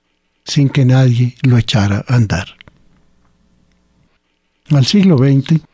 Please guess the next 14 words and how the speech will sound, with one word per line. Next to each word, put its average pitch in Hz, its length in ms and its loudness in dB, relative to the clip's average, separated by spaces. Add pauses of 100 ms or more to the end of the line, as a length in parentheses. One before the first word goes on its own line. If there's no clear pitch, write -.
(520)
se 143 140 -2
transmitió 175 500 0
el 240 100 4
ateísmo 196 640 2
de 170 180 2
nuevas 185 380 2
formas. 98 560 -4 (640)
Una 214 300 2
de 156 200 2
ellas 175 460 2
la 147 220 2
ideó 139 400 2
Sigmund 151 560 0
Freud, 120 400 0